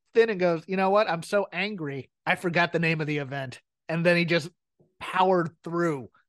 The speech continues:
like nothing. I'm like, "That's the kind of naturalism I want in my wrestlers, where," and, and this might be a product of the new era, but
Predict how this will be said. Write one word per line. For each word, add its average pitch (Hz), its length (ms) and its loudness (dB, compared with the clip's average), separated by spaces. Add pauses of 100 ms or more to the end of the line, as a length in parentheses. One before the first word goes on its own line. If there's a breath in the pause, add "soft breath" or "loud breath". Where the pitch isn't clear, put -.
(140)
like 165 240 0
nothing. 165 420 -2
I'm 156 100 -2
like, 156 300 -6 (300 soft breath)
"That's 240 240 2
the 247 80 -6
kind 233 180 4
of - 80 4
naturalism 170 720 0
I 160 160 -2
want 151 500 -6
in 160 120 -6
my 160 140 2
wrestlers, 151 720 -2 (500 soft breath)
where," 160 520 4 (960 soft breath)
and, 220 300 -6
and 220 200 -2
this 226 160 2
might 220 220 0
be 208 460 0
a 165 80 -4
product 190 480 4
of 180 100 0
the 160 100 -2
new 165 360 0
era, 160 380 0 (1600)
but 180 280 0